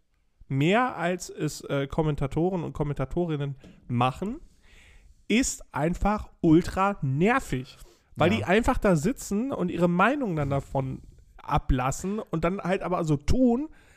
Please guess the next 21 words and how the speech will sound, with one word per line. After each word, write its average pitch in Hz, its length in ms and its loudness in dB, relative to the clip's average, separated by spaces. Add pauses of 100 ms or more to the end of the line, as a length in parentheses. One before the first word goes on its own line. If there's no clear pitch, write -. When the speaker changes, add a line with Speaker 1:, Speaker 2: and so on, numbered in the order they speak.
(220)
Speaker 1:
als 151 180 -6
wär 165 80 -4
das 175 160 -6
die 185 140 -10
absolute 175 560 0
Meinung, 214 500 0
als - 240 -4
wären 190 180 0
sie 190 80 -2
Felix 196 420 -4
Lobrecht. 196 420 4
Das 135 140 -6
geht - 160 -6
mir 175 60 0
halt 170 120 0
einfach 175 320 -2
ultra 226 340 2
Speaker 2:
Mhm. 170 60 2
Speaker 1:
auf 233 160 0
den 202 80 -8
Sack. 233 260 -2